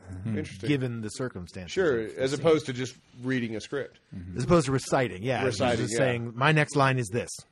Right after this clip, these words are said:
Speaker 3: I'm
Speaker 2: Right.
Speaker 3: waiting till they say the word then, and then I say this line.
Speaker 1: Yeah, and I'm
Speaker 3: It's
Speaker 1: supposed
Speaker 3: very
Speaker 1: to be angry
Speaker 3: mechanical.
Speaker 1: and anger looks like this.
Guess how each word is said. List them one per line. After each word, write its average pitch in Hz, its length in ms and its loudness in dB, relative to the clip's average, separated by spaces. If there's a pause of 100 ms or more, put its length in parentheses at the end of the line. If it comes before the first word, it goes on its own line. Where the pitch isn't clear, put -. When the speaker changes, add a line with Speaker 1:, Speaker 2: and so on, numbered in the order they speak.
(180)
Speaker 3:
I'm 120 140 -4
Speaker 2:
Right. 127 60 2
Speaker 3:
waiting 127 260 2
till 135 160 0
they 123 120 2
say 127 220 0
the 123 80 0
word 120 300 2
then, 160 340 2
and 117 220 -4
then 123 100 0
I 117 120 -2
say 107 560 0
this 95 200 -8
line. 82 220 -14 (340)
Speaker 1:
Yeah, 113 140 4
and 110 180 0
I'm 123 60 4
Speaker 3:
It's - 80 -2
Speaker 1:
supposed 131 220 4
Speaker 3:
very 156 120 8
Speaker 1:
to - 60 8
be 131 40 8
angry 131 360 6
Speaker 3:
mechanical. 113 120 2
Speaker 1:
and - 100 -2
anger 117 240 4
looks 110 200 0
like 101 160 2
this. 104 220 0